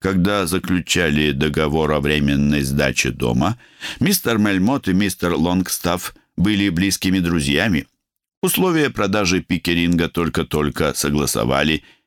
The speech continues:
Никаких причин подозревать неладное еще не возникло.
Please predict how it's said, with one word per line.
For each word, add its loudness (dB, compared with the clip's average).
Никаких 0
причин 0
подозревать 0
неладное 2
еще 0
не 2
возникло. 0